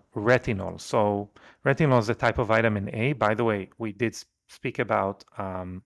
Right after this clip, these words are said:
Accutane, which is a synthetic version, but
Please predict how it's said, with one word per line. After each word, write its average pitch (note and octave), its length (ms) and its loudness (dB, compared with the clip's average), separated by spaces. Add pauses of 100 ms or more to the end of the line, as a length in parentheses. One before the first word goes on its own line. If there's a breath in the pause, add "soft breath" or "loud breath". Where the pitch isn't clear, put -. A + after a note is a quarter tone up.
Accutane, A#2+ 640 -2
which G2+ 260 -8
is F#2+ 260 -6 (460 loud breath)
a G#2 240 -6
synthetic A#2 640 0
version, G#2 500 0 (380 soft breath)
but G#2+ 580 -2